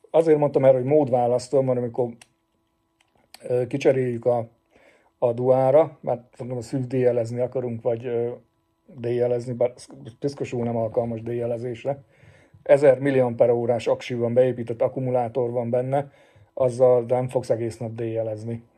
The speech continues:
meg nulla haton se. Meg nu-, ja, meg nulla négyes is van, azt hiszem, hozzá porlasztó. Azon te nem fogsz ezer, ezer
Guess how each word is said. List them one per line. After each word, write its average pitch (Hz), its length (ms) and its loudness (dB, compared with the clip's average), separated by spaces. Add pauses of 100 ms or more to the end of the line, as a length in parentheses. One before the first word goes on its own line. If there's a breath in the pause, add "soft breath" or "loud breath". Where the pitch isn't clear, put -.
meg 117 260 -12 (480)
nulla 120 280 -4
haton 113 300 -6
se. 117 280 -8 (440)
Meg 127 120 -8
nu-, 160 120 0
ja, 156 100 6
meg 160 120 0
nulla 156 240 4
négyes 123 300 -4
is 110 120 -16
van, 123 100 -4
azt 117 100 -10
hiszem, 113 240 -10
hozzá 117 240 -6
porlasztó. 120 680 -6 (1300 loud breath)
Azon 139 300 4
te 135 100 4
nem 123 180 -4
fogsz 113 220 -12
ezer, 120 400 -6
ezer 123 260 -4